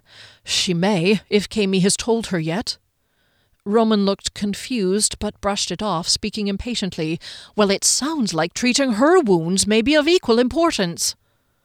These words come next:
Derry tried not to feel scolded for his lack of foresight. He started to follow the Prime Healer out the door, but stopped, a dark thought having skipped back into his memory.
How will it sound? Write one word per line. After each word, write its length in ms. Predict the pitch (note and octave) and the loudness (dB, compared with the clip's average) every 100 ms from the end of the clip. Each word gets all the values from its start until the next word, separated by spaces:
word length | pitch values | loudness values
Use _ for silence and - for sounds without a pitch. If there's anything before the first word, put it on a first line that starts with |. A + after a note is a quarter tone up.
| _ _ _ _ _ _ - - _ | _ _ _ _ _ _ -20 -20 _
Derry 260 | C#4+ D#4 | -2 -2
tried 340 | D#4+ - G3+ F3+ | -2 -2 0 0
not 200 | E3+ - | -4 -6
to 80 | F3 | -8
feel 200 | - F3 | -6 -2
scolded 600 | - - B3 F3+ D#3 D3+ | -2 -2 -4 -4 -6 -6
for 200 | - E3+ | -8 -6
his 160 | E3 | -6
lack 240 | E3+ D#3 - | -6 -8 -8
of 80 | - | -10
foresight. 680 | - G3 - - - D#3+ - _ _ | -4 -4 -2 -4 -4 -6 -8 _ _
He 140 | - B3+ | -4 0
started 400 | - D4 D#4 F#4+ | 4 4 4 2
to 100 | F4+ | -2
follow 380 | - G3 F3+ F3+ | -2 0 0 -2
the 100 | G3 | -6
Prime 320 | G#3 F#3 F#3 | -4 -2 0
Healer 360 | F#3+ F#3 F3+ | 0 0 0
out 200 | F3+ E3+ | 0 0
the 80 | - | -4
door, 280 | F3 A#3 G3+ | -4 2 2
but 180 | F#3 G3 | 0 -2
stopped, 580 | - - - D#3+ - - | -4 -2 -2 -2 -4 -6
a 80 | - | -2
dark 380 | F#3 A3+ B3+ - | 2 0 0 -8
thought 400 | - B3+ D#3+ - | -8 -6 -4 -6
having 260 | F3+ F3 | -6 -4
skipped 400 | F3 - - - | -4 -4 -8 -8
back 280 | - E3+ E3+ | -6 -4 -4
into 220 | F#3 F3 F3 | -6 -4 -4
his 140 | F3 | -2
memory. 540 | G3 G3 E3+ E3 E3 | -4 -4 -2 -2 -4